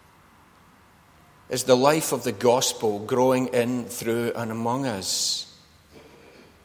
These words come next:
It's only there that there is the life of God. It's only there that there's the foretaste of the kingdom. It is only there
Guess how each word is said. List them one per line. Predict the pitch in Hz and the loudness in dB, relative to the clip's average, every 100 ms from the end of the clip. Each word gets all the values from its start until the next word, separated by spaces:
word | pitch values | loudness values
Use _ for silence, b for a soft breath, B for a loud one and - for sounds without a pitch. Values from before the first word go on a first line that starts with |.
| _ _ _ _ _ - | _ _ _ _ _ -10
It's | - 170 | 0 2
only | 170 151 | 4 4
there | 123 147 180 135 107 | 8 8 8 4 0
that | 113 110 | -2 -2
there | 117 | -2
is | 110 | -2
the | 110 | -2
life | 110 110 104 | -2 -2 -4
of | 104 | 0
God. | 113 117 | 2 2
It's | 120 | 2
only | 160 156 | 0 0
there | 117 135 160 | 2 6 6
that | 160 - | 6 0
there's | 120 | -2
the | 127 | -6
foretaste | - 131 117 139 120 123 | -2 -2 0 0 -2 -2
of | |
the | 113 | -6
kingdom. | - 131 131 113 B B | -4 -2 -2 -4 B B
It | - | 4
is | 175 | 6
only | 190 170 | 6 4
there | 120 123 143 165 143 110 | 2 4 6 8 8 6